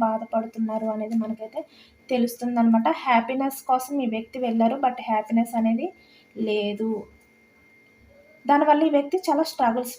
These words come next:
ఫేస్ చేస్తున్నారు, చాలా సఫర్ అవుతున్నారు. మళ్ళీ తన లైఫ్‌లో హ్యాపీనెస్ అనేది రావాలి అంటే మీ లైఫ్‌లోకి రావాలి అని చెప్పి ఈ వ్యక్తి అయితే మేనిఫెస్టింగ్ చేసుకుంటున్నారనమాట. మనకి టూ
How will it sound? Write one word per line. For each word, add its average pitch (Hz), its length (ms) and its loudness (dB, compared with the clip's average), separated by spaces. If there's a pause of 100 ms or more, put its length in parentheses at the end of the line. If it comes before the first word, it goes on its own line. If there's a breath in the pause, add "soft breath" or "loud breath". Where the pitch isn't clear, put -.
ఫేస్ 226 300 -2
చేస్తున్నారు, 220 480 -4 (100)
చాలా 294 180 2 (100)
సఫర్ 208 340 0
అవుతున్నారు. 202 520 -6 (1900)
మళ్ళీ 311 200 8 (180)
తన 285 160 2 (100)
లైఫ్‌లో 285 340 4
హ్యాపీనెస్ 254 380 0 (100)
అనేది 247 280 -2
రావాలి 233 400 2
అంటే 240 140 2 (100)
మీ 247 100 0 (140)
లైఫ్‌లోకి 233 480 -2
రావాలి 208 440 -2 (420 soft breath)
అని 226 160 0
చెప్పి 254 220 -4
ఈ 254 60 -6
వ్యక్తి 233 240 -2
అయితే 226 140 -4 (100)
మేనిఫెస్టింగ్ 220 720 -6
చేసుకుంటున్నారనమాట. 202 880 -8 (140)
మనకి 208 240 -8 (120)
టూ 214 100 -4